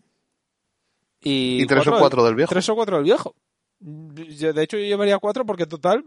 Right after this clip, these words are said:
Speaker 1: siguen siendo pa pagar el coste de este, así que valen igual.
Speaker 2: Mm.
Speaker 1: Y ya está, y, y venga. Y, por supuesto, cuatro Valkyrion y venga, a disfrutar de la vida.
Speaker 2: Que yo, para mí, esto es un acierto, lo de no decir, "Vale, sacamos un V R para Astral Poet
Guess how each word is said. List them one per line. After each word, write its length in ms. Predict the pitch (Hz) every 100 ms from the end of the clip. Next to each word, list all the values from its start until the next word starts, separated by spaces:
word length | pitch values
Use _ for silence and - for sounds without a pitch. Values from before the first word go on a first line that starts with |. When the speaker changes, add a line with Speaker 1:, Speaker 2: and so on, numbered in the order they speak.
| 190
Speaker 1:
siguen 320 | 180 175 170
siendo 680 | 185 170 156 147 139 135 127
pa 320 | 135 123 117
pagar 440 | 120 123 123 117 113
el 180 | 113
coste 280 | 110 113 117
de 80 | 131
este, 200 | - 135
así 140 | 98 113
que 60 |
valen 220 | 117 120
igual. 240 | 120 123 117
Speaker 2:
Mm. 40 | - _ _ _ - - _ _
Speaker 1:
Y 140 | - 135
ya 100 | 131
está, 320 | - 143 -
y, 140 | 127 143
y 80 | 139
venga. 380 | 143 190 - _ -
Y, 320 | 127 120 104
por 200 | - 110
supuesto, 260 | 107 110
cuatro 180 | 120 107
Valkyrion 440 | 104 - 170 262 277
y 80 | 123
venga, 200 | 143 110
a 40 | 117
disfrutar 380 | - 135 139 156
de 40 |
la 80 | 139
vida. 240 | 95 92 - _ _ _ _
Speaker 2:
Que 160 | 127 117
yo, 140 | 131
para 260 | 156 170 120
mí, 280 | 123 247 - -
esto 540 | - - 190 196 - _ _ _
es 220 | 143 139 -
un 220 | 160 180
acierto, 600 | 196 147 170 208 208 185
lo 220 | 135 131
de 120 | 117 117
no 140 | 131
decir, 300 | 156 - 156
"Vale, 340 | - 156 156 -
sacamos 460 | - 123 185 233
un 100 | 233
V 200 | 214 202
R 180 | 196 185
para 160 | 170 160
Astral 340 | - 151 151
Poet 220 | 175 185